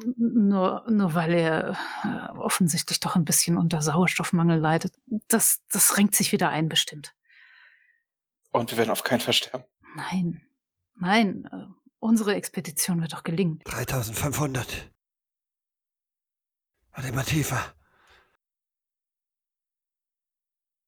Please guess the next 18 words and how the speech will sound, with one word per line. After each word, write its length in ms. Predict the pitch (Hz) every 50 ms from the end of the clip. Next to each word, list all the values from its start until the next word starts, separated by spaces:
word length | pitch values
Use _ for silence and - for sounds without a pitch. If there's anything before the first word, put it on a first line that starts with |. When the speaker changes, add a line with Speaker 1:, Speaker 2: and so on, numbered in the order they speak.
| _ _ _ _ _ _ _ _ _ _ _ _ _ -
Speaker 2:
Ja, 160 | 143 139 127
wir 80 | 131
sind 120 | 127 160 220
auch 100 | - -
schon 140 | - 208 -
fast 280 | - 202 - - -
da. 340 | - - 233 - - - - - _ _ _ _ _ _ _ _ _ _ _ _ _ -
Speaker 3:
Da 100 | - -
in 60 | 127
der 140 | 117 117 113
Wand, 200 | 131 151 165 -
ist 140 | - - -
das 140 | 135 - 156
nicht 120 | 147 -
eine 160 | 147 107 113
Säule? 560 | 101 - - - 131 135 143 151 160 190 180 - - _ - - - - - - -
Speaker 1:
Oh. 140 | 254 247 165 - _ _ _ _ _ _ _ _ _ _ _ _ _ _ _ _ _ _ _ _ -
Hey, 280 | 185 202 254 262 240